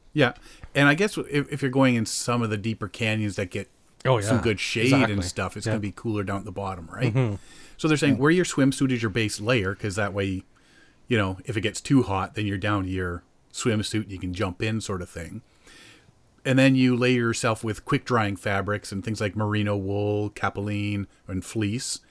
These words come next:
Speaker 1: And then you can go so far as a wetsuit or a dry suit, and depending on how much of the water you wanna feel, sort of
Speaker 2: Mm-hmm.
Speaker 1: thing, right?
Speaker 2: Yeah.
Speaker 1: Uh, your P F D, most important thing. And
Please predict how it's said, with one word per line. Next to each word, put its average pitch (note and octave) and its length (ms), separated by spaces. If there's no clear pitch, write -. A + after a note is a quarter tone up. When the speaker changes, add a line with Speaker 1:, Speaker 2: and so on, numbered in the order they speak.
Speaker 1:
And A#2+ 100
then A#2+ 160
you A#2+ 80
can A#2 60
go A2+ 160
so A2+ 200
far A2 380
as G#2 240
a G#2 240
wetsuit A2 480
or G2+ 120
a G2+ 60
dry G#2+ 300
suit, G2 360
and G#2+ 420
depending G#2+ 380
on G#2 80
how G#2+ 100
much G2+ 220
of G2 80
the F#2+ 60
water G2 280
you F#2+ 200
wanna F2 220
feel, - 360
sort - 200
of C#3+ 80
Speaker 2:
Mm-hmm. F#3 140
Speaker 1:
thing, F2+ 120
right? - 280
Speaker 2:
Yeah. B2 240
Speaker 1:
Uh, A2+ 460
your A2+ 160
P B2+ 240
F B2+ 140
D, A#2+ 320
most G#2 320
important G2+ 420
thing. A2 380
And A2 440